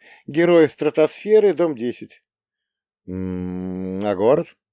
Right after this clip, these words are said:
Тетка удивленно подняла тонкую,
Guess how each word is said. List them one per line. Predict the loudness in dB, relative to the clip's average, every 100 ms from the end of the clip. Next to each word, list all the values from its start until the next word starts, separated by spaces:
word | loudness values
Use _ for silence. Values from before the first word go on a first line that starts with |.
| _ _ _ _ _ _ _ _ _ _ _ -8
Тетка | -6 -6 -6 -6 -6
удивленно | -8 -6 -2 0 0 -2 -8
подняла | -8 -8 -6 -2 -4
тонкую, | -2 -4 -4 -6 -6 -2 -2 -4